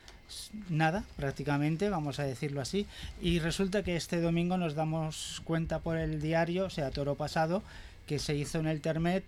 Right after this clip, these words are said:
pues, una fiesta de familias diversas en la cual, no sé el motivo ni la razón, a afim L G T B I de Villarreal, eh, queda excluida. Ni la invitan, ni le comentan,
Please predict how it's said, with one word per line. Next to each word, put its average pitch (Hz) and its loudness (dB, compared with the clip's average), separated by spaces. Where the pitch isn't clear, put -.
pues, 139 -2
una 143 -2
fiesta 151 -6
de 143 -2
familias 143 -2
diversas 165 0
en 156 2
la 139 0
cual, 170 0
no 156 4
sé - 2
el 165 4
motivo 160 4
ni 147 2
la 139 2
razón, 180 2
a 151 0
afim 165 2
L 156 2
G 156 -2
T 151 2
B 156 4
I 175 4
de 151 2
Villarreal, 160 4
eh, 170 -6
queda 147 0
excluida. 127 0
Ni 160 0
la 143 0
invitan, 175 2
ni 165 2
le 143 0
comentan, 180 0